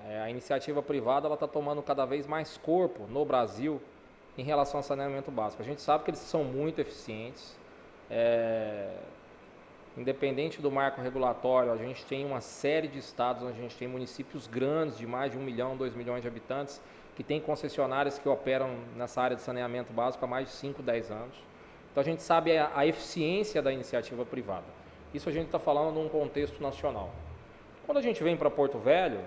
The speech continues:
é, a gente espera, eu espero, isso é uma opinião particular minha, de que a iniciativa privada ganhe força nesses próximos três, quatro anos. A gente já vê desses cinquenta e dois municípios aí, bastante,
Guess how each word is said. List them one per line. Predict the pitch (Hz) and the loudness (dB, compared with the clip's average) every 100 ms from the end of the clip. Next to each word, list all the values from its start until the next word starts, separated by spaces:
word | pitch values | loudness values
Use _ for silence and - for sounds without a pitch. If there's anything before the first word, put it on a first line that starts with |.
| 95 | -2
é, | 110 117 117 113 110 107 101 98 98 113 113 | 2 6 6 6 4 2 -2 -6 -8 -10 -6
a | |
gente | 107 143 165 | -2 -2 -2
espera, | 127 - 143 156 147 | -8 0 4 6 6
eu | 127 151 | 6 4
espero, | 139 - 131 143 139 | 2 -4 0 2 2
isso | - | -2
é | |
uma | 131 | -6
opinião | 120 120 123 | -6 -4 -2
particular | 120 127 - 135 127 117 | 0 -2 -4 0 2 2
minha, | 113 151 160 95 - - - - - | -2 -6 -6 -10 -14 -20 -20 -20 -14
de | 123 | -12
que | - | -2
a | 160 | -2
iniciativa | 160 156 139 - 143 | 0 0 -2 0 -4
privada | 143 139 120 139 147 | -4 -2 0 2 2
ganhe | 127 147 170 | 2 0 0
força | 156 - 165 175 175 | -4 -2 2 2 2
nesses | 135 123 123 | -4 -8 -10
próximos | - 135 131 139 - | -4 -4 -2 -8 -8
três, | 131 127 | -6 -6
quatro | - 123 117 117 | -2 -2 -2 -6
anos. | 104 92 - - - - - - - | -8 -10 -16 -18 -20 -20 -20 -20 -12
A | 117 | -8
gente | 110 156 - | -6 -6 -2
já | 147 | 2
vê | 139 139 151 143 | 2 4 2 0
desses | 113 127 127 | -2 -4 -6
cinquenta | - 139 139 135 | -10 0 2 2
e | |
dois | 123 127 | 0 -2
municípios | 127 127 123 - 131 127 110 | -2 -6 -6 -8 -8 -8 -4
aí, | 117 139 | -2 0
bastante, | 131 120 - 151 170 170 151 131 113 | 0 -2 -2 -2 -2 -4 -6 -4 -4